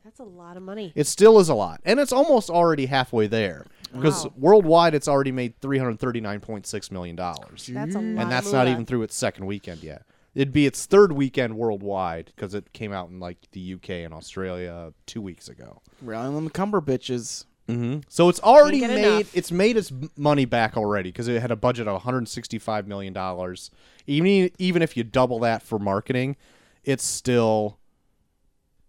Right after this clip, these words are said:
Speaker 2: well, right now it's already made its money back.
Speaker 3: Good.
Speaker 1: That's pretty cool.
Speaker 2: And even domestically, it's almost made a hundred million so far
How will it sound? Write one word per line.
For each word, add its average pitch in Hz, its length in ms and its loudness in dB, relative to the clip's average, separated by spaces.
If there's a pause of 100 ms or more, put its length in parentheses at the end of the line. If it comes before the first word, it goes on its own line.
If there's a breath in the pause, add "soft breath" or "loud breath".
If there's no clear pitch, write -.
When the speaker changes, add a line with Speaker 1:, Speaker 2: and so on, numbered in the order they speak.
(120)
Speaker 2:
well, 131 300 4 (300)
right 127 340 0
now 120 280 0
it's 107 120 -6
already 110 180 -2
made 95 220 -8
its 87 120 -20
money 87 200 -10
back. - 400 -20 (100)
Speaker 3:
Good. - 140 -8
Speaker 1:
That's - 120 -6
pretty 349 140 -8
cool. 202 300 -8 (140)
Speaker 2:
And 139 120 0
even 151 200 2
domestically, 123 580 -2
it's 110 160 -6
almost 117 460 -6
made 107 180 -4
a 98 60 -8
hundred 98 240 -10
million 92 480 -10 (480)
so 95 200 -8
far 87 380 -8